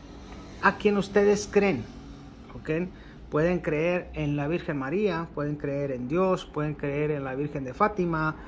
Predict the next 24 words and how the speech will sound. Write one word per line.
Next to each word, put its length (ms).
pueden 240
creer, 540
eh, 180
en 300
el 180
santo 920
que 120
usted, 460
eh, 220
en 140
el 120
santo 340
que 80
ustedes 400
crean, 380
¿ok? 180
Es 120
lo 140
primerito 600
que 140
van 220
a 100
poner 260
arriba 460